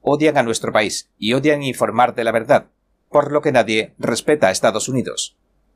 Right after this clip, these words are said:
Nuestra nación nunca ha sido más débil. En su lugar, se obsesionan con el seis de enero, al igual que lo hicieron con la farsa de los dos juicios políticos, la caza de brujas de Mueller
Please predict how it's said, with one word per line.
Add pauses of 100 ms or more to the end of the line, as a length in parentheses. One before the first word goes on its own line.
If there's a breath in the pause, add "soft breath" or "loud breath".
(300)
Nuestra
nación
nunca
ha
sido
más
débil.
En
su
lugar,
se
obsesionan
con
el
seis
de
enero,
al
igual (180)
que
lo
hicieron
con
la
farsa
de
los
dos
juicios
políticos,
la
caza
de
brujas
de
Mueller